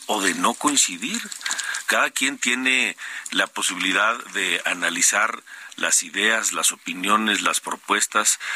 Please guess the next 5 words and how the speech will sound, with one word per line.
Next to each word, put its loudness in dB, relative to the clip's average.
eh, 2
las 4
críticas 0
y 4
aceptarlas 0